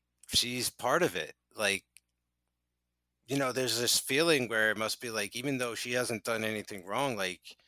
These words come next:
she's encouraging this by marry-, by being married to, you know, like, it's just, oh, we'll get into a lot of that in the next movie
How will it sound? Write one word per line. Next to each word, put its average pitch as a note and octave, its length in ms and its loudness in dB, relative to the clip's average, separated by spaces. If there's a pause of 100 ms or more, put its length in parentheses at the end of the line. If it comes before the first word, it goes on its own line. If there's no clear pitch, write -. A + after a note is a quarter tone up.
(960)
she's A2+ 300 0
encouraging G#2+ 720 0
this F2+ 280 0
by F2+ 220 -2
marry-, A#2 340 2
by F#2+ 180 0
being F#2+ 260 -4
married A#2 360 0
to, G#2 280 -6
you A#2 80 -2
know, B2 200 2
like, A#2 260 2
it's B2+ 180 0
just, - 280 0
oh, A2 180 -2
we'll B2+ 120 -8
get D#3 160 4
into B2 240 2
a G#2 40 -4
lot G#2 340 2
of G2 120 -4
that F#2+ 280 2
in F#2+ 100 -4
the F#2+ 100 -4
next G2 300 -2
movie F2+ 460 -8